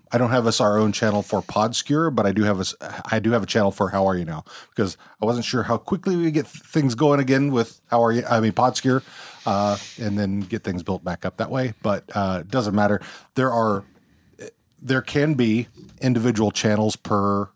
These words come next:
uh, podcast that they have on there, and they have them segmented out into, uh,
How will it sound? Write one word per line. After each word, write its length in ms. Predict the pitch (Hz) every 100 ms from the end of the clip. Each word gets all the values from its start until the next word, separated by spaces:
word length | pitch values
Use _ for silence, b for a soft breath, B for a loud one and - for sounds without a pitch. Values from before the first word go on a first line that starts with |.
| _ _ _ _ _ _ _ _
uh, 540 | 95 85 80 - - - _ _
podcast 440 | - 110 - 104 110
that 100 | 107
they 80 | 101
have 160 | 98
on 120 | 90
there, 120 | 90 98
and 120 | 95
they 60 |
have 180 | 95 95
them 160 | 90 87
segmented 500 | - 110 104 104 95
out 280 | 95 104 107
into, 600 | 95 - 98 90 87 - b b b b b
uh, 360 | 92 90 85